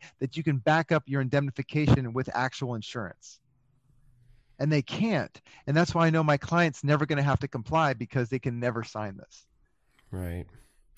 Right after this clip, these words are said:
Speaker 1: It's just
Speaker 2: You're
Speaker 1: to let them know.
Speaker 2: Yeah, you really just have to be good at, like, kinda taking their own,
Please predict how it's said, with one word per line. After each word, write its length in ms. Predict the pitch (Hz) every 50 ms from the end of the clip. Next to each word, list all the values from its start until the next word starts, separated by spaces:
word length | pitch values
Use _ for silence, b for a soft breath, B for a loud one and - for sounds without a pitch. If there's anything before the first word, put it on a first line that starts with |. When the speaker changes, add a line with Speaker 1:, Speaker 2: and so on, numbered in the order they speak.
| - -
Speaker 1:
It's 120 | 139 -
just 160 | - 185 185 -
Speaker 2:
You're 80 | 180
Speaker 1:
to 60 | 143
let 200 | 143 156 156 -
them 220 | - 156 143 135 135
know. 360 | 139 135 123 107 98 107 110 104 - - - - - - - - - - - - -
Speaker 2:
Yeah, 380 | 110 113 131 127 113 98 98 98
you 160 | 107 120 139
really 200 | 165 185 190 185
just 180 | 170 180 156
have 180 | 175 170 165 160
to 80 | - 151
be 100 | 143 135
good 280 | 110 120 147 147 135
at, 140 | 135 127 104
like, 260 | 123 120 117 113 110
kinda 260 | - - 151 139 131
taking 420 | 117 - - 147 147 143 - 147 135
their 220 | 131 123 120 123
own, 440 | 127 127 131 131 127 127 123 123